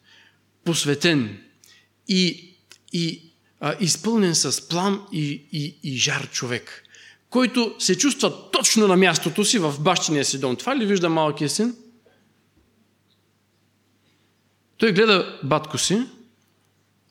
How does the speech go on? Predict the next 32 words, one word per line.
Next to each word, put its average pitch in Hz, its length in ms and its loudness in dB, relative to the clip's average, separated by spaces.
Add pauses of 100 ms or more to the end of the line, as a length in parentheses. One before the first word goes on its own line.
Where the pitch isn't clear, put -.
(920)
и - 40 -8
си - 160 -2
казва: 151 520 0
"Ако 127 300 -4
аз 208 160 2
ще - 140 0
се - 200 0
превърна 160 460 2
в 135 180 0 (100)
това 151 400 0 (1160)
след - 440 -4 (240)
пет, 175 300 0
десет 202 500 0
или 139 280 -4
еди 170 220 0
колко 160 260 2
си 151 120 -2
години, 147 540 -2 (600)
аз 127 220 -4
не 123 100 -4
искам 110 280 -8
да 107 80 -8
бъда 101 260 -10
там. 120 240 -18 (2000)
Не 139 80 0
искам 202 220 2
да 208 80 4
се - 180 -2
превърна 175 460 2
в - 60 -8
този 180 240 2
марморко, 180 840 2